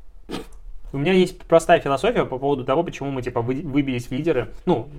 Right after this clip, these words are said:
в лидирующие страны с точки зрения, допустим, качества диджитал-услуг. Потому что, во-первых, они у нас стартовали намного позже, и мы применяем все новые технологии. А во-вторых, формата, вот если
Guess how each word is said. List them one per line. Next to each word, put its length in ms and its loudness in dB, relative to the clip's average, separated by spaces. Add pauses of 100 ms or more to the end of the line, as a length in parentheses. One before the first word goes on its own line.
в 80 -6
лидирующие 480 -2
страны 260 0
с 40 -8
точки 220 -6
зрения, 200 -2
допустим, 340 -6
качества 440 -2
диджитал-услуг. 800 -6 (460)
Потому 240 -4
что, 120 -6
во-первых, 320 0
они 140 -4
у 80 -6
нас 220 -6
стартовали 520 0
намного 300 -2
позже, 320 2
и 20 -2
мы 120 -4
применяем 400 -6
все 120 -6
новые 220 -4
технологии. 420 -6 (280)
А 80 2
во-вторых, 500 2
формата, 400 2
вот 120 -4
если 380 0